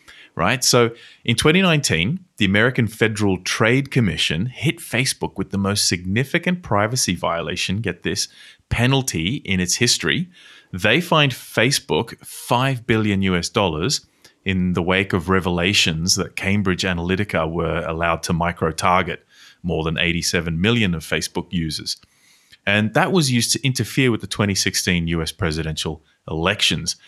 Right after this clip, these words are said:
Cambridge Analytica used big data and a process called psychometric targeting to change audience behavior. And that resulted,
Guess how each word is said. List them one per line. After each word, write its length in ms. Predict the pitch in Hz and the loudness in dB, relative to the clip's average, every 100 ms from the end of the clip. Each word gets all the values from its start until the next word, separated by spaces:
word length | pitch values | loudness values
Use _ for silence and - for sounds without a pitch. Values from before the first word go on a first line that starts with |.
| - - - | -20 -16 -2
Cambridge 400 | 117 135 120 101 | 2 4 2 2
Analytica 680 | 101 92 92 120 131 85 | 2 2 4 2 2 -2
used 340 | 80 90 82 85 | 0 0 -2 0
big 220 | 120 131 | 0 2
data 300 | 110 87 82 | 2 2 0
and 100 | 101 | -2
a 60 | 90 | -4
process 440 | - 117 147 170 | -2 -2 0 -2
called 380 | - - 113 107 - - - | -4 0 0 0 -6 -20 -6
psychometric 800 | - 107 143 165 131 117 - - | -2 0 0 0 0 0 -4 -6
targeting 640 | - 123 147 123 87 62 - _ _ _ | -2 0 2 2 0 -4 -12 _ _ _
to 100 | - | -4
change 460 | - 98 82 78 - | 0 2 0 -2 -2
audience 380 | 95 82 78 - | -2 -2 -4 -4
behavior. 580 | 87 82 76 76 55 - - - - | -4 -2 -4 -4 -6 -8 -20 -20 -8
And 180 | 85 90 | 0 2
that 180 | 139 - | 2 2
resulted, 800 | 135 101 92 90 - 78 90 | 2 4 2 2 0 -2 -2